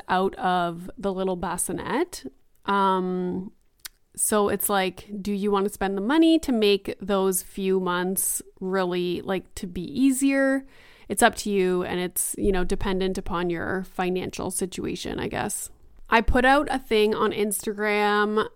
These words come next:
yesterday asking you guys what a good baby monitor is, because, oh my goodness, with all the technology in the world, it's truly unbelievable how crappy some baby monitors are.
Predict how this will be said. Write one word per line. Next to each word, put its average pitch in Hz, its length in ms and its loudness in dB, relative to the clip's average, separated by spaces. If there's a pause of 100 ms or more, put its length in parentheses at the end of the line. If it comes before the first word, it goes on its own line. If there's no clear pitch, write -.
yesterday 196 800 0
asking 214 480 0
you 247 100 2
guys 208 300 2
what 202 340 0
a 214 100 0
good 190 600 0
baby 196 320 0
monitor 220 500 4
is, 269 480 0
because, 208 960 2 (960)
oh 285 440 8
my 254 320 6
goodness, 202 600 -2
with 208 180 2 (120)
all 254 240 8
the 370 100 4
technology 208 800 2
in 202 220 2
the 202 80 0
world, 185 500 -4
it's - 280 0
truly 277 640 0
unbelievable 220 1200 2 (120)
how 208 420 4
crappy 214 640 0
some 196 340 0
baby 185 300 0
monitors 233 520 0
are. 302 440 2